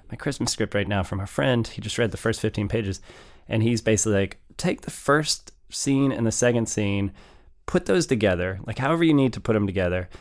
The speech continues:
'cause you're, you're hitting the exact same beats a second time, and it's not necessary." And I'm like, "Oh, wow." And he's like,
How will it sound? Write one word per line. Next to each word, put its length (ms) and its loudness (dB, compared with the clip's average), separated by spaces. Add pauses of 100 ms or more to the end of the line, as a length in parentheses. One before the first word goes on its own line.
(160)
'cause 140 0
you're, 140 -2 (140)
you're 180 2
hitting 340 2
the 100 4
exact 400 0
same 220 0
beats 420 -4
a 40 -10
second 380 0
time, 340 -2
and 200 -6
it's 200 -8
not 160 -2
necessary." 500 -2
And 100 -4
I'm 80 -4
like, 280 -4
"Oh, 160 -6
wow." 180 0
And 120 -2
he's 140 2
like, 220 0